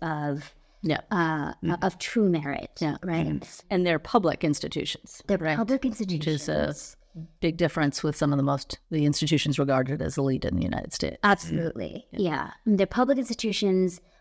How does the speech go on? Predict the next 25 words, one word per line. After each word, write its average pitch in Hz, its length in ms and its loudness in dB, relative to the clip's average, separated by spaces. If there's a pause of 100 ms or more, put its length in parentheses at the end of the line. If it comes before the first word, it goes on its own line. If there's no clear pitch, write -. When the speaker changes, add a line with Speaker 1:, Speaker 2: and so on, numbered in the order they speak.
(140)
Speaker 1:
but 196 160 2
highly, 202 400 0
highly 165 260 2
selective 151 500 -4
public 226 280 2
Speaker 3:
Mm-hmm. 202 100 -12
Speaker 1:
institutions, 151 760 -4
right? 208 240 -2
So - 160 -4
Speaker 3:
And 156 120 2
are 156 120 0
they 220 180 2
understood 117 680 0
as 87 160 -2
democratizing? 92 880 0
Like, 80 160 0
is 87 180 2
there 90 160 2
a 82 60 2
rhetoric 78 400 0
that 80 80 0
goes 73 160 0
back 69 240 0
to 78 80 -4
the 69 200 -2